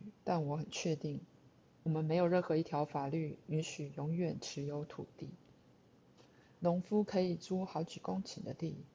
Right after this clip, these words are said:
但是不能超过九十九年。不然一开始的时候可以短一点，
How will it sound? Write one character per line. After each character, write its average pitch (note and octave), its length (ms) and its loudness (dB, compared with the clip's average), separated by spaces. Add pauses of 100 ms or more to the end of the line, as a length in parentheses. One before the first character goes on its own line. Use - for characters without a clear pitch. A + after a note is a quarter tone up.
(400)
但 F3+ 120 6
是 F3 100 -2
不 F3 120 -4
能 D#3 120 0
超 D#3 180 -4
过 D#3 260 -4
九 - 160 -10
十 - 200 -6
九 C#3 280 -6
年。 C#3 340 -8 (2250)
不 B3 100 0
然 F3+ 340 2
一 - 40 -6
开 G#3+ 220 0
始 - 160 -6
的 D#3+ 100 -2
时 E3 140 -6
候 E3+ 320 -4 (100)
可 E3 140 -4
以 D#3+ 80 0
短 C#3+ 260 -4
一 D#3+ 60 -2
点， D#3+ 320 -6